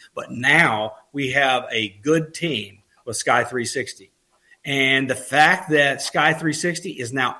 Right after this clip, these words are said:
actively, automatically capturing U A Ps over Europe, that N R O wants access to all that data.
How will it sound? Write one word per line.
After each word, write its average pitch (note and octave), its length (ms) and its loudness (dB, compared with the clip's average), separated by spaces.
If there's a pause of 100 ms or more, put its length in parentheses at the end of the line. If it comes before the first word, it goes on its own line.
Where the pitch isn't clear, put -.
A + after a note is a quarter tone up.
(160)
actively, F#3+ 800 0 (580)
automatically E3+ 920 4
capturing F3+ 720 -2
U D#3+ 200 2
A E3 120 0
Ps E3 360 -2
over D#3 260 0
Europe, A#2+ 500 -4 (800)
that E3 140 4
N E3+ 240 2
R F#3 240 6
O F3 140 6
wants F3+ 260 2
access D#3+ 460 0
to D#3+ 100 -4
all C#3 200 2
that D#3+ 200 0
data. A#2+ 400 -4